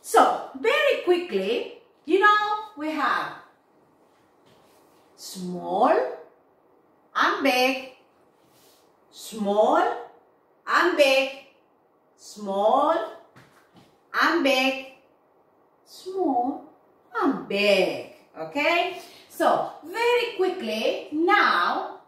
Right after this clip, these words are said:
en la primera parte, recuerden que tiene que estar la mesa limpia, sin nada.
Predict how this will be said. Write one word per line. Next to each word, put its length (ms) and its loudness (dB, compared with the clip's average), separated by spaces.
en 180 -4
la 160 -2
primera 380 -2
parte, 300 0
recuerden 680 2
que 120 -8
tiene 360 -10
que 100 -12
estar 380 -8
la 120 -2
mesa 400 -4
limpia, 440 -2
sin 280 -6
nada. 580 0